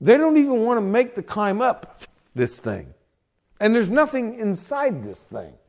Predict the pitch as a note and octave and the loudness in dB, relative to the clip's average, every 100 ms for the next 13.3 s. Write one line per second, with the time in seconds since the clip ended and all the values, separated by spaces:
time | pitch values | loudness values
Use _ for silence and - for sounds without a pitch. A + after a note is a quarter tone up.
0 | _ _ _ - G3 C4+ G3 C#3+ D4+ C#4+ | _ _ _ 0 2 2 0 -2 2 4
1 | F#3 F#3+ A#3+ F3 D3+ E3+ A3+ C4+ C#4 C#4 | 2 -2 -6 -10 -8 -4 -2 0 0 0
2 | C4 - _ _ C3+ F3 G#3+ A#3 A3+ A3 | -6 -12 _ _ -4 0 4 4 2 0
3 | G3 - _ _ B2 D#3+ G3+ A3 G3 - | -4 -10 _ _ -8 -2 2 2 0 -4
4 | C3 D#2+ C#2 _ _ _ _ _ C3+ C3+ | -10 -10 -18 _ _ _ _ _ -10 -2
5 | G3+ E3+ D#3+ F#3 D#3 C3 B2 C3 B2 C3 | 0 0 -4 -2 -2 -4 -4 -10 -10 -6
6 | E3+ D#3 C#3 D3 B2+ A2 A#2 A2+ A#2 _ | -4 -6 -8 -8 -10 -8 -4 -4 -6 _
7 | _ _ - G#2 D#3+ D#3+ C3+ - C3+ G#2 | _ _ -18 -12 -6 -6 -6 -8 -8 -6
8 | G#2 _ _ _ - A#2 B2 C3 C3+ C#3+ | -10 _ _ _ -8 -8 -6 -6 -4 -6
9 | A2+ A#2 G2+ C3 C3 G#2+ A2 B2 G2+ - | -4 -6 -6 -10 -8 -8 -6 -8 -10 -12
10 | A#2+ B2+ G3 C#3+ A#2+ A#2 C3 A2+ G#2 G#2+ | -8 -4 -4 -4 -6 -8 -8 -8 -8 -8
11 | B2+ F#2+ _ _ B2 A2 B2 C3+ G3+ - | -10 -14 _ _ -8 -6 -6 -4 -6 -8
12 | - _ E3+ F3 - B2+ E3+ F3 A#2+ D3+ | -20 _ -6 -6 -10 -4 -2 -2 -2 0
13 | A#2 A2+ | 0 -2